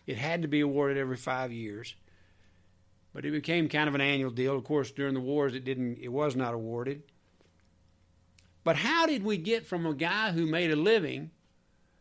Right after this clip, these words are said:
making dynamite to a guy who finances the most prestigious peace prize in the world that still goes on today for well over a hundred years?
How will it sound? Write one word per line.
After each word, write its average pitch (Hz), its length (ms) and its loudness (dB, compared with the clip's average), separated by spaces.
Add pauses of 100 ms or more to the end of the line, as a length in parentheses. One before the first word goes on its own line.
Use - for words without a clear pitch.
(1300)
making 170 460 4
dynamite 160 800 0 (600)
to 175 180 4
a 147 60 2
guy 202 500 2
who 156 480 2
finances 143 1080 -2 (480)
the 143 80 -2
most 160 280 2
prestigious 196 680 -2
peace 208 340 -4
prize 151 500 -4
in 160 80 -2
the 170 80 -2
world 220 480 -6 (580)
that 117 140 -8
still 190 260 4
goes 180 260 4
on 190 160 2
today 185 340 -2
for 127 140 -8
well 151 240 4
over 165 180 2
a 156 40 0
hundred 175 260 -2
years? 190 420 -6